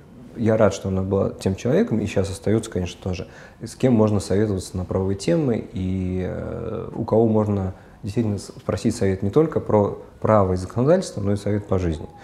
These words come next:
Сейчас она сделала карьеру и пере-, перешла на позицию операционного директора компании, отвечая за более широкий спектр бизнеса. А, и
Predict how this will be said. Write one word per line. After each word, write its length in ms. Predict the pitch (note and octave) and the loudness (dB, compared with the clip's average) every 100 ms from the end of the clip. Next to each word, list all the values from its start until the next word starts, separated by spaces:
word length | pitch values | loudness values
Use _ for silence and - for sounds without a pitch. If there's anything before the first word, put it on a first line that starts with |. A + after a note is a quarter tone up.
| - - - | -20 -20 -18
Сейчас 380 | - C3 B2 A2+ | -4 2 2 2
она 160 | G#2 | 0
сделала 260 | F#2 G2+ G2 | 2 4 4
карьеру 500 | - G2+ G2 F#2+ F2+ | 2 2 4 2 0
и 360 | - F2 E2+ E2 | -2 -2 -2 -2
пере-, 300 | F#2 F#2+ G#2+ A#2 G#2+ | -2 -4 -4 -8 -6
перешла 320 | - G2+ G#2+ | -6 -2 -2
на 100 | F#2+ | 0
позицию 420 | F#2 F#2+ F2+ G2 | -2 -2 -4 -4
операционного 520 | F#2 - G#2+ G2 F2 | -6 -6 -4 -4 -4
директора 380 | F2 F#2 F2+ - | -4 -4 -4 -6
компании, 540 | - C#3 G#3 A3+ F3+ | -4 -2 2 2 2
отвечая 520 | B2+ - G2+ G#2 F2+ F2 | -2 -4 -6 -4 -4 -4
за 180 | F2 | -6
более 260 | F#2 G2+ G2+ | -2 0 0
широкий 420 | - F#2+ F2 - - - - - - | -2 -6 -6 -8 -18 -20 -20 -20 -20
спектр 380 | - G#2 - A2 | -6 -4 -2 -2
бизнеса. 540 | E3+ G3+ D3+ - G2+ - - - - - | 0 0 -2 -4 -6 -8 -20 -20 -20 -10
А, 1080 | G2 G2 G2 F#2+ F#2 F#2 F#2 F2 - - - - - - - | -6 -4 -4 -4 -4 -6 -6 -8 -10 -12 -16 -20 -18 -12 -2
и 180 | A2+ | -2